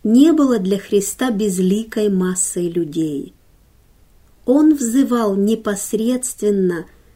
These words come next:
к каждому уму и обращался к каждому сердцу. Он наблюдал за лицами слушателей,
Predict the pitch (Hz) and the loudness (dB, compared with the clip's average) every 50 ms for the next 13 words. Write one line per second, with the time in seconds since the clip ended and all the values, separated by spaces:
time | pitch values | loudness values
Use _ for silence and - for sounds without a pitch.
0 | _ - - - - _ - - 277 277 294 277 269 247 220 262 254 240 247 247 | _ -18 -16 -16 -16 _ -6 -2 0 0 0 0 -2 -2 -2 0 2 2 2 2
1 | - - 254 240 233 226 196 170 160 151 139 - _ _ _ _ _ _ _ _ | 0 0 -2 0 0 0 -2 -2 -6 -8 -10 -12 _ _ _ _ _ _ _ _
2 | _ _ _ - - 208 - 214 185 175 175 180 175 - - - - 277 269 247 | _ _ _ 2 2 2 2 2 -6 -4 -4 -4 -4 -4 -6 -6 -4 -4 -4 -4
3 | 247 - - - 160 156 - _ - _ - - 233 226 214 208 196 196 208 202 | -6 -8 -8 -8 -10 -10 -12 _ -20 _ -10 -6 -6 -6 -6 -6 -6 -6 -4 -4
4 | 190 185 185 - - - 156 143 139 - - - - - - - - _ _ _ | -4 -6 -6 -8 -10 -10 -10 -12 -12 -16 -18 -20 -20 -20 -20 -20 -20 _ _ _
5 | _ _ _ _ _ _ _ _ _ _ _ _ - _ _ _ _ _ _ _ | _ _ _ _ _ _ _ _ _ _ _ _ -20 _ _ _ _ _ _ _
6 | - - 269 269 254 269 247 226 240 247 262 208 208 269 294 302 294 262 247 277 | 0 2 4 6 6 4 4 2 2 2 2 2 2 2 2 2 2 2 2 2
7 | 269 247 247 254 269 - - - 269 254 254 247 247 - - 247 226 233 226 226 | 2 4 2 2 0 -2 -2 0 0 2 2 0 -2 -4 -6 -4 -4 -4 -4 -4
8 | - - 220 214 - - 208 202 202 196 202 202 | -4 -6 -6 -6 -4 -6 -2 -2 0 -2 -2 -4